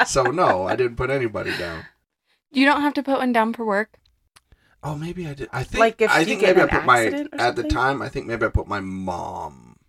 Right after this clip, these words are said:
Speaker 1: or the G F, one of the two.
Speaker 2: Mine's the
Speaker 3: Same.
Speaker 2: B F.
Speaker 1: Yeah.
Speaker 3: Mine's the husband.
Speaker 1: Yeah.
Speaker 2: Mm-hmm.
Speaker 3: Yeah. If not, it's my mom.
Speaker 1: Yeah.
Speaker 3: Those are my two main ones.
Speaker 1: I've never had,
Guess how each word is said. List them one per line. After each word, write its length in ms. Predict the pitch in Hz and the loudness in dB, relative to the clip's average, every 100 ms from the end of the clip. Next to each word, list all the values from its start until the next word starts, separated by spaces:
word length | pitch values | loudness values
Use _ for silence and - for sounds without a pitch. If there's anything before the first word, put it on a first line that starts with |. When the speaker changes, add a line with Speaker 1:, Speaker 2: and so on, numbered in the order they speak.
| _ _ _ _ _ _ _ _ _ _ | _ _ _ _ _ _ _ _ _ _
Speaker 1:
or 200 | 104 110 | -4 -2
the 100 | 95 | -4
G 260 | - 95 82 | -8 -8 -8
F, 280 | 78 - 95 | -10 -12 -6
one 160 | 110 | -6
of 80 | 98 | -6
the 80 | 80 | -8
two. 260 | - - - _ _ _ _ _ _ _ _ _ _ _ _ _ _ | -12 -16 -20 _ _ _ _ _ _ _ _ _ _ _ _ _ _
Speaker 2:
Mine's 240 | 202 196 214 | -4 -4 -2
the 60 | |
Speaker 3:
Same. 100 | 185 | 0
Speaker 2:
B 160 | 208 190 | 2 4
F. 340 | 170 170 - - _ _ - | 2 0 -12 -20 _ _ -12
Speaker 1:
Yeah. 240 | 92 - - _ _ _ _ | -10 -10 -14 _ _ _ _
Speaker 3:
Mine's 160 | 190 185 | -10 -8
the 60 | 165 | -8
husband. 380 | 165 151 175 _ - | -8 -10 -10 _ -18
Speaker 1:
Yeah. 80 | 147 | -14
Speaker 2:
Mm-hmm. 240 | 190 202 190 _ | -8 -8 -10 _
Speaker 3:
Yeah. 140 | 160 160 _ _ _ | -14 -14 _ _ _
If 120 | 214 | 0
not, 260 | 202 190 190 | 4 6 6
it's 160 | 175 160 | 2 -2
my 100 | 156 | -2
mom. 280 | 147 165 - _ _ _ _ _ _ | -4 -8 -12 _ _ _ _ _ _
Speaker 1:
Yeah. 220 | - - - - | -16 -14 -14 -8
Speaker 3:
Those 140 | 196 | -6
are 60 | 185 | -6
my 100 | 170 | -8
two 200 | - 175 | -8 -8
main 200 | 170 170 | -4 -4
ones. 240 | 165 180 - _ - | -4 -8 -12 _ 4
Speaker 1:
I've 180 | 143 143 | 4 4
never 320 | 156 175 156 | 2 2 2
had, 520 | 120 127 123 113 98 | 2 0 2 0 -4